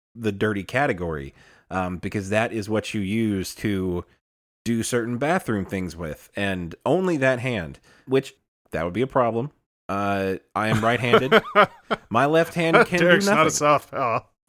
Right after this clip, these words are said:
Speaker 1: Yeah, my, uh, I'm not cut out for this ambidextrous bullshit.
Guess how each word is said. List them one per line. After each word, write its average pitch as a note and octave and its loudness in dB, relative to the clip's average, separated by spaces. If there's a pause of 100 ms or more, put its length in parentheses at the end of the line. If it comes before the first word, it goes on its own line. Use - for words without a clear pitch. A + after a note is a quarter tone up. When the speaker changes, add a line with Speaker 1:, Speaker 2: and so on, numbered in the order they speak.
Speaker 1:
Yeah, B2 2
my, C3 0 (420)
uh, G#2+ 2 (260)
I'm C#3+ 6
not F3 2
cut D3+ 6
out C#3 4
for A#2+ -2
this A2 0
ambidextrous A2+ 0
bullshit. G2 -2